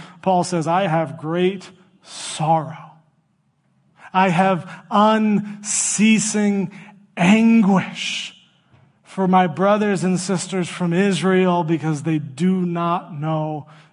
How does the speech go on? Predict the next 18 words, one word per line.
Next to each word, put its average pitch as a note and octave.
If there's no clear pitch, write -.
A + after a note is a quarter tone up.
Jesus." D3+
He A#3
goes A#3
as G#3+
far A#3
to G#3+
say, A3
"I A3+
would A#3+
rather A3+
be F#3+
cut G#3+
off A#3+
from A#3+
Jesus G3+
if G3+
it A#3
meant A#3